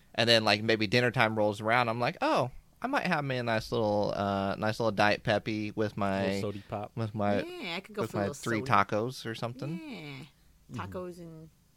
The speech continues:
Speaker 3: and sody.
Speaker 1: Just at one, I can only have it at one point of the day. Just one
Speaker 3: Okay.
Speaker 1: at one point of the day.
Speaker 2: Mm-hmm.
Speaker 3: Cutting back. What about the booch?
Speaker 1: Yeah.
Speaker 3: Haven't seen you with any booch in a while.
Speaker 1: Uh, no, we're not on good terms.
Speaker 3: Oh, what
Speaker 2: Mm.
Speaker 3: happened?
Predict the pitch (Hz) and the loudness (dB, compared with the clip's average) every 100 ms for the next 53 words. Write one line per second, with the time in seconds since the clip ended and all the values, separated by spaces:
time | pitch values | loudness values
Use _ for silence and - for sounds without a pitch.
0 | _ _ 165 156 - 160 180 214 139 135 | _ _ -18 -18 -12 -12 -12 -6 -4 2
1 | - 131 127 139 156 - 131 135 143 147 | 4 4 4 6 6 4 0 2 2 4
2 | 143 131 110 104 104 101 - 95 92 - | 6 6 4 2 0 0 -4 -4 -4 -6
3 | - - - 110 - 117 123 131 87 92 | -8 -8 -10 -10 -4 0 0 -2 -4 -6
4 | 98 85 95 - - - 104 87 76 - | -6 -6 -6 -6 -8 -8 -8 -8 -12 -12
5 | - 180 170 156 143 139 - - 185 214 | -6 -4 -4 -4 -4 -8 -16 -6 0 0
6 | 220 170 190 233 180 180 190 180 196 196 | 0 -2 2 2 2 -4 -8 -8 -6 -4
7 | 185 185 185 147 127 _ - 170 220 - | -6 -6 -6 -8 -12 _ -2 0 0 -4
8 | 165 147 147 151 165 190 - _ _ _ | -8 -8 -8 -6 -8 -10 -16 _ _ _
9 | _ _ - - - - - 123 127 120 | _ _ -18 -18 -18 -8 8 12 12 12
10 | 113 107 120 113 98 95 85 - - - | 10 8 8 6 6 0 -6 -6 -8 -12
11 | - 180 165 - 180 185 170 147 | -6 -2 -2 -4 -4 -4 -4 -10